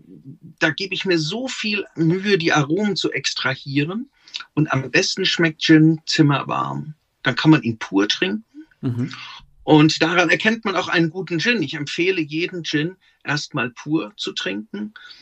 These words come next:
Speaker 1: und dann in einem Gin Tonic, aber ohne Gedöns. Da gehört kein Basilikum rein und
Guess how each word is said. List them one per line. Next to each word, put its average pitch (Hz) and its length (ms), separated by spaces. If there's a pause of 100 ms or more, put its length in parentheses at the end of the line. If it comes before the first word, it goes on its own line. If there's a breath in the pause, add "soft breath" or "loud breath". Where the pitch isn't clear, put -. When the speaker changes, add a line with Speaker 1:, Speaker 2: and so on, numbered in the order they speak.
(200 loud breath)
Speaker 1:
und 151 220
dann 160 160
in 160 160
einem 151 520 (180)
Gin 143 180
Tonic, 147 460
aber 147 240
ohne 165 240
Gedöns. 143 720
Da 131 100
gehört 143 460
kein 151 220
Basilikum 156 640
rein - 360
und - 300